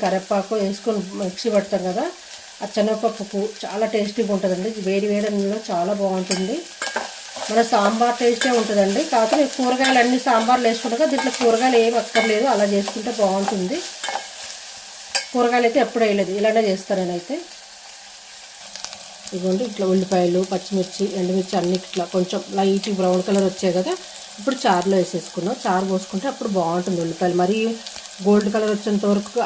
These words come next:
అక్కర్లేదండి. మీరు ఉల్లిపాయలు కానీ ఏదైనా కొంచెం లైట్గా ఏగి, ఏగకముందు వేసుకుంటే కొంచెం ఉల్లిపాయలు మనం తింటుంటే కరకరలాడుతుంటాయి, పచ్చి వాసన అనేది రాకుండా బాగుంటుంది.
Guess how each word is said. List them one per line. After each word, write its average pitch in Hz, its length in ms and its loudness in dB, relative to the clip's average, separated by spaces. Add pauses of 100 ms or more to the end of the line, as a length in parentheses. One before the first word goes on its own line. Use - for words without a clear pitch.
అక్కర్లేదండి. 190 580 2
మీరు 190 140 0 (160)
ఉల్లిపాయలు 180 420 0
కానీ 180 140 0 (100)
ఏదైనా 180 300 -2
కొంచెం 208 240 -2
లైట్గా 226 300 0 (200)
ఏగి, 226 240 0
ఏగకముందు 226 540 -2
వేసుకుంటే 220 400 -2
కొంచెం 262 260 2
ఉల్లిపాయలు 233 340 0
మనం 233 160 0
తింటుంటే 226 380 0
కరకరలాడుతుంటాయి, 214 880 -2 (600)
పచ్చి 233 260 0
వాసన 240 220 4
అనేది 226 260 2
రాకుండా 226 380 0
బాగుంటుంది. 180 420 2